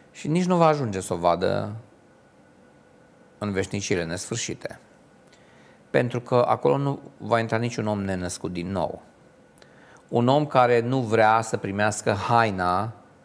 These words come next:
împăratului. Dacă ți-aduci aminte, este un tip care a vrut să intre cu haina lui acolo.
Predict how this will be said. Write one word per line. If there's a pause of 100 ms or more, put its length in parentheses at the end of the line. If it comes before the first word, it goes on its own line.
(160)
împăratului. (520)
Dacă
ți-aduci
aminte,
este
un
tip (640)
care
a
vrut
să
intre
cu
haina
lui
acolo.